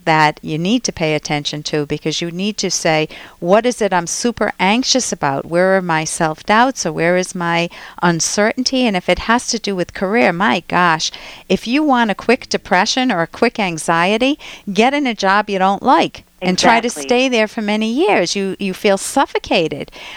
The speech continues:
Speaker 1: But you, so if he's searching for a job, I mean, he can expand the range, but if he knows he loves carpentry, he can pick many different things in carpentry and test the waters.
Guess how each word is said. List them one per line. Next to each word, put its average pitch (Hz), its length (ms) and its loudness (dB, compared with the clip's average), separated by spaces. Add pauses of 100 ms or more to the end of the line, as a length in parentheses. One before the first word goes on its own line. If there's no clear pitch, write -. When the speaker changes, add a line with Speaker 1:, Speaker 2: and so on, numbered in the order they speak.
(200)
Speaker 1:
But 220 240 2
you, 202 160 -8
so 226 280 2
if - 240 0
he's 320 300 0
searching 302 480 -2
for 233 200 -4
a 208 60 -2
job, 220 440 0
I 208 80 -6
mean, 214 220 -2
he 277 160 2
can 226 420 -2
expand 214 580 0
the 180 120 0
range, 269 420 0
but 208 140 0
if - 80 -6
he 240 80 -2
knows 269 240 2
he 240 100 -4
loves 202 260 0
carpentry, 240 600 0
he 214 140 0
can 214 180 -4
pick - 260 -2
many 214 360 0
different 196 340 -6
things 190 240 -6
in 196 80 -6
carpentry 190 640 -2
and 202 140 -4
test - 340 -2
the 175 60 -10
waters. 185 560 2